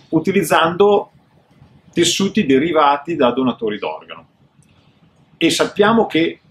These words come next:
questi tessuti, quando vengono trapiantati e impiantati in maniera adeguata, sono in grado effettivamente di riportare i livelli di controllo della glicemia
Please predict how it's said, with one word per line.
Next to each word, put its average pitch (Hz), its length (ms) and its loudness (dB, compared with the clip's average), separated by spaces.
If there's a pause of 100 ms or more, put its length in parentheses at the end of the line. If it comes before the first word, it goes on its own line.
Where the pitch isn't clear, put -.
questi 180 520 -2
tessuti, 131 580 -4
quando 127 320 -2
vengono 151 420 -4
trapiantati 120 920 -4
e 107 140 -14
impiantati 123 640 -4
in 95 60 -14
maniera 107 320 -6
adeguata, 127 560 -4
sono 127 200 -6
in 120 60 -2
grado 135 380 -2
effettivamente 139 1120 -4
di 117 160 -6
riportare 120 960 -2
i 98 60 -16
livelli 110 400 -8
di 98 140 -16
controllo 107 540 -6
della 98 220 -12
glicemia 117 680 -8